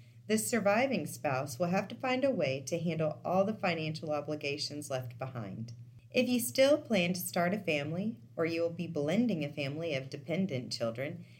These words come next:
it's up to you to do everything in your power to ensure those children will be taken care of. If your children are older, you'll need to sort out who will be the beneficiaries and what's best for the family as a whole.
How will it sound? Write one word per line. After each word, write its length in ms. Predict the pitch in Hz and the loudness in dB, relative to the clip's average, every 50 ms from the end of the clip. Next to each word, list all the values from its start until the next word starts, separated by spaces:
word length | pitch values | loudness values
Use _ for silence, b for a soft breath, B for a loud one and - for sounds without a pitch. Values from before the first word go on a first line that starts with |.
| B B B B | B B B B
it's 220 | 202 220 220 - | 2 2 2 2
up 180 | 277 269 269 - | 0 0 -2 -4
to 120 | - 247 | -2 0
you 240 | 226 214 233 214 - | 2 2 2 0 -2
to 140 | - - - | -6 -8 -4
do 200 | 190 190 180 185 | -2 -2 0 0
everything 420 | - 170 196 208 247 233 240 247 226 | 0 0 0 0 0 0 2 2 4
in 120 | 220 208 | 4 4
your 120 | 196 190 | 2 0
power 460 | 185 - - 190 185 202 208 165 139 143 | -2 -4 -4 -4 -2 0 0 0 0 -2
to 260 | 147 - - 175 165 | -2 -2 -2 -2 0
ensure 440 | 160 170 170 170 - 226 233 240 196 | 0 -2 -2 -2 -2 0 0 0 0
those 280 | 151 147 170 185 - | 0 0 0 -2 -2
children 440 | - - 170 143 135 151 165 170 165 | -2 0 0 0 0 -2 -4 -6 -6
will 80 | 147 123 | -6 -6
be 100 | - - | -6 -8
taken 320 | - - 117 - 139 160 | -8 -8 -8 -8 -8 -8
care 260 | - - 233 247 233 | -4 -2 -2 -2 -2
of. 200 | 160 - - - - - B B B B B B B B B | -2 -4 -6 -10 -12 -18 B B B B B B B B B
If 180 | B 226 226 226 | B 0 0 2
your 140 | 226 220 214 | 2 0 0
children 440 | 214 - - 190 180 185 185 175 160 | 0 0 2 2 2 2 0 0 -2
are 200 | 143 139 - - | -2 -4 -4 -2
older, 580 | - 190 220 - - - 147 135 143 147 180 - - | 0 0 0 0 0 -2 -2 -2 -2 -2 -6 -6 -4
you'll 160 | 180 180 170 | -2 0 0
need 180 | 160 156 151 151 | 0 0 -2 -2
to 80 | 156 | -4
sort 380 | 156 - - 185 185 196 220 214 | -4 -4 -2 0 0 2 2 2
out 320 | 165 143 139 147 156 160 - | 0 0 -2 -4 -4 -4 -4
who 100 | 196 208 | -2 -2
will 100 | 214 220 | 0 0
be 140 | - 185 165 | 0 -2 -2
the 120 | 160 147 | -2 -2
beneficiaries 960 | 143 - 143 165 202 220 - 165 139 - - - 131 117 110 110 117 - - - B B B B B B B | 0 2 2 2 0 -2 -2 -2 -2 -2 -2 -2 0 -2 -2 -2 -4 -6 -8 -12 B B B B B B B
and 200 | 175 170 160 165 | 0 0 2 2
what's 280 | 196 226 220 - - | 2 2 2 0 -6
best 580 | - - - 247 277 220 143 143 - - - - | -6 -2 0 0 0 0 -2 -4 -6 -8 -4 0
for 100 | 175 175 | 0 2
the 120 | 165 175 | 2 0
family 420 | 170 180 170 160 165 170 170 160 160 | 0 -2 -2 -2 -4 -4 -4 -4 -4
as 140 | 160 160 | -4 -4
a 40 | 180 | -6
whole. 360 | 156 151 143 123 113 113 120 | -6 -4 -4 -4 -4 -4 -6